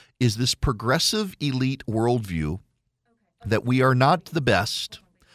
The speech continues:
we're not the strongest and mightiest, and to the extent that we are, we need to be taken down a peg. That, uh, the world would be safer if the United States were not as strong. Decline is a choice. Joe Biden has made the decline, uh, has made the choice to decline.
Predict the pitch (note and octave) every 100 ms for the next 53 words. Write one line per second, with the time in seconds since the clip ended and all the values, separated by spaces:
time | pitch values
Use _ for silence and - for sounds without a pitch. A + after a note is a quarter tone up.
0 | - - A#2+ C3 B2+ D#3 - E3 - D3+
1 | C#3 C3 B2 B2+ A2 F#2+ F#2 G2+ B2 A#2
2 | A#2+ A2+ - D#3+ C#3 A#2 B2 A#2 A#2+ A2+
3 | A2 G#2+ G#2 A2 G#2+ G#2+ A#2+ A2 - D2+
4 | C#2+ - - - - F#2 A#2 - - A2
5 | G#2+ G#2+ G2 G#2+ B2 A2+ C#3 E3 C#3 C#3
6 | A#2+ A#2+ - C#3+ C3 - G#2+ G#2 - G#2+
7 | G#2 G#2+ G#2+ G#2 - G#2 - G#2+ F#2+ F2
8 | E2+ C3+ B2 D#2 D#2 G#2 - F3 A#3 G#3
9 | C3 A2 F3+ D3 G#2 - A#2+ C3+ E3 C#3+
10 | B2 C#3 A#2+ G#2+ - C#3 B2 F2+ - -
11 | _ - G#2 G#2 A2 C#3 A#2+ G#2+ - C#3+
12 | - B2+ F2+ - B2+ F2 D2